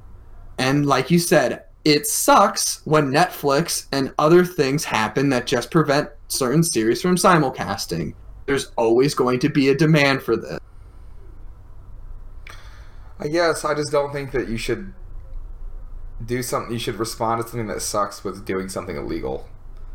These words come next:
Speaker 2: that hurts the thing you like. Y-, so you're not helping anyone by doing it. So, like, it just seems like even though they might not tell you where they go, and it is a little annoying, and,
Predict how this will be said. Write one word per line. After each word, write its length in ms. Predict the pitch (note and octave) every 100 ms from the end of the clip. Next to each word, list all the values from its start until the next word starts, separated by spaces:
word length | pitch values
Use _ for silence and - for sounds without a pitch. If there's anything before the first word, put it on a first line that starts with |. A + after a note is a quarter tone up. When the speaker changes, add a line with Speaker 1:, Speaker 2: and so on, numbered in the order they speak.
| - - -
Speaker 2:
that 160 | G#2 F2+
hurts 360 | - A#2+ A#2
the 120 | - G2
thing 180 | G#2+
you 140 | F#2 D#2+
like. 360 | D2 A1 - - - - -
Y-, 140 | G#2+
so 160 | A2 B2+
you're 160 | B2
not 200 | B2+ A#2+
helping 300 | C3 A2+ B2
anyone 440 | - A2 G2 C#2 D#2+
by 140 | D#2+
doing 260 | F2 F2 C2+
it. 180 | B1+ -
So, 220 | F2+ E2+
like, 160 | F2+
it 140 | E2+ G2
just 160 | A2
seems 240 | - A#2 G#2
like 240 | G2 F#2 - - -
even 180 | A#2 C#3
though 80 | C#3+
they 140 | C3
might 240 | G#2 G2+ G#2+
not 200 | A2 -
tell 220 | - A2
you 160 | A#2+ A2+
where 140 | G#2
they 160 | F#2 F#2
go, 360 | F2+ G2 G#2+
and 120 | F#2+
it 80 | G2+
is 80 | G2+
a 80 | F#2+
little 340 | F2 G#2+ A2
annoying, 400 | G2+ F#2 G2 G#2
and, 260 | G2 F#2+